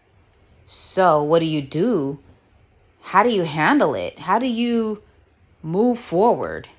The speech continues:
It's tough because when you know you kinda messed up,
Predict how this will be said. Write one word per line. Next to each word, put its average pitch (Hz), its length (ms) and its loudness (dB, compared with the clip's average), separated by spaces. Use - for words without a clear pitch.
It's 208 180 0
tough - 460 2
because 180 600 0
when 208 180 -4
you 294 120 2
know 262 180 4
you 226 220 0
kinda 220 280 -2
messed 269 400 0
up, 269 380 2